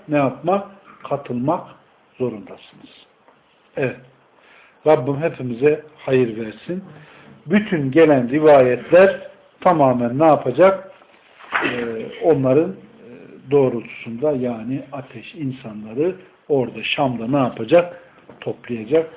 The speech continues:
Ve İsa Aleyhisselam Deccal'ı ne yapacak?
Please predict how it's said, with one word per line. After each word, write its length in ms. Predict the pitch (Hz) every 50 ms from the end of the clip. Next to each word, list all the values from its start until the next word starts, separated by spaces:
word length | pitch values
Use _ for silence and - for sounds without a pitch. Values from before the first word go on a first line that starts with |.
| - - - _ _ -
Ve 60 | 143
İsa 320 | 139 143 135 - - 156
Aleyhisselam 680 | 143 131 120 113 - - - 123 127 156 170 165 139 123
Deccal'ı 520 | 139 131 135 135 - 117 110 110 113 120
ne 40 | 143
yapacak? 500 | 143 127 120 - 120 110 135 175 196 -